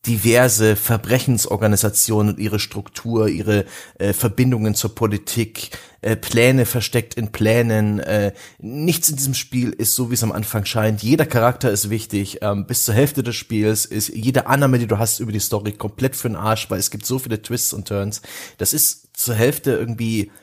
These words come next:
wie so ein Thriller und zur Hälfte schon wie so eine brasilianische Telenovela. Wie, <laughs> wie oft, wie oft sich da irgendwelche Twists ereignen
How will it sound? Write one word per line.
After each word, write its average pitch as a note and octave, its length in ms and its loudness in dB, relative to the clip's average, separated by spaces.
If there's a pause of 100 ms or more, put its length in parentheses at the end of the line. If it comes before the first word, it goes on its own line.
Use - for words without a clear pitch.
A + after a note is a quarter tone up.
wie B2 100 4
so A#2+ 120 2
ein G#2+ 140 2
Thriller F#3 440 2 (300)
und A2+ 140 -4
zur B2 120 2
Hälfte C3 280 2
schon A#2+ 300 -2
wie B2 80 -2
so A2+ 80 -2
eine A#2 80 0
brasilianische A2 720 0
Telenovela. G2 840 -2
Wie, - 140 -6 (200)
<laughs> E3 160 4
wie D3 220 2
oft, D#3 400 0
wie D#3 360 4
oft - 280 0
sich C#3+ 240 -2
da B2+ 160 4
irgendwelche C3+ 500 -2
Twists - 400 -4
ereignen A#2+ 560 0